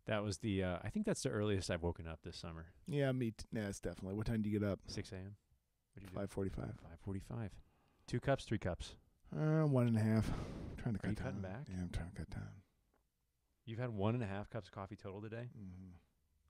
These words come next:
Speaker 1: Look at you. Look at you. Making moves. You feel different?
Speaker 2: <sighs> I'm trying to just to get the down, the brain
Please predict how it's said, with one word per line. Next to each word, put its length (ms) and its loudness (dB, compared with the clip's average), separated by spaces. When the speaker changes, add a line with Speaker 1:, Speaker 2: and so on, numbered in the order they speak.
Speaker 1:
Look 120 -10
at 180 -6
you. 300 -2
Look 160 -8
at 200 -10
you. 140 -6
Making 300 0
moves. 560 -2
You 140 0
feel 140 2
different? 400 0
Speaker 2:
<sighs> 60 -18
I'm 160 6
trying 380 10
to 80 10
just 240 8
to 80 6
get 240 6
the 280 8
down, 420 -6
the 240 -4
brain 440 2